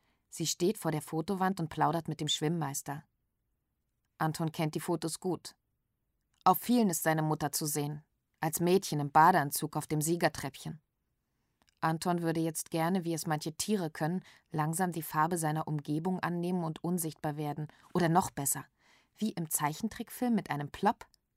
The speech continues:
einfach verschwinden. Anton geht rückwärts, vorsichtig,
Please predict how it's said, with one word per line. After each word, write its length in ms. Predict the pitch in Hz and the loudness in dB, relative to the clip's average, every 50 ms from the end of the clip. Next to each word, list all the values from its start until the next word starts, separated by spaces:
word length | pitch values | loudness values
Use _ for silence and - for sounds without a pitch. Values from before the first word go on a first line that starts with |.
| _ _ _ _ | _ _ _ _
einfach 320 | - 160 156 - - 156 - | 2 2 2 2 -2 -6 -4
verschwinden. 580 | - 190 170 - - 156 139 - - 151 151 - _ _ _ _ _ _ _ _ _ _ _ _ _ _ _ _ _ _ _ _ _ _ _ _ _ _ _ _ _ _ _ - | -4 -4 -4 -4 -4 -4 -6 -6 -8 -14 -16 -16 _ _ _ _ _ _ _ _ _ _ _ _ _ _ _ _ _ _ _ _ _ _ _ _ _ _ _ _ _ _ _ -4
Anton 320 | 151 156 147 - 185 170 160 | -4 -2 -2 -2 -2 -2 -2
geht 220 | 160 165 160 - | -2 -4 -4 -4
rückwärts, 540 | 160 147 - - 147 151 - - - - - _ _ _ _ _ _ _ _ _ _ _ | -6 -6 -6 -6 -10 -8 -8 -10 -10 -10 -12 _ _ _ _ _ _ _ _ _ _ _
vorsichtig, 800 | _ - - - 170 160 151 147 143 - - - 151 - - _ | _ -6 0 2 2 2 2 -2 -6 -10 -14 -16 -18 -18 -20 _